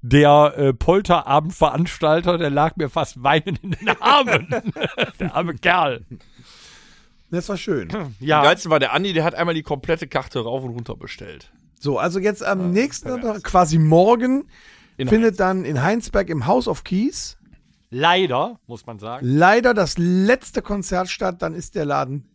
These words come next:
Speaker 2: dicht. Also Abrissparty quasi.
Speaker 3: Mhm, es wird emotional. Das, äh, House of Keys macht aber mit Escape Rooms an einer anderen Location in Heinsberg weiter.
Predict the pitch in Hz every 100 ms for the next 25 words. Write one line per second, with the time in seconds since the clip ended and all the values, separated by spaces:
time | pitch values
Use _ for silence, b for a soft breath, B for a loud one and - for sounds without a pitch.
0 | _ 113 147 - - - _ _ _ 135
1 | 147 - 165 165 165 131 131 113 101 104
2 | - 80 80 98 196 320 _ _ _ -
3 | 104 101 92 104 143 117 131 - 170 175
4 | 160 139 120 110 117 190 190 120 - -
5 | 120 - 107 101 147 175 135 170 165 139
6 | 160 - 127 123 135 - 120 - 139 180
7 | - 139 180 165 135 117 156 151 131 123
8 | 139 143 - 131 131 131 143 - 123 -
9 | 107 95 104 101 - 156 240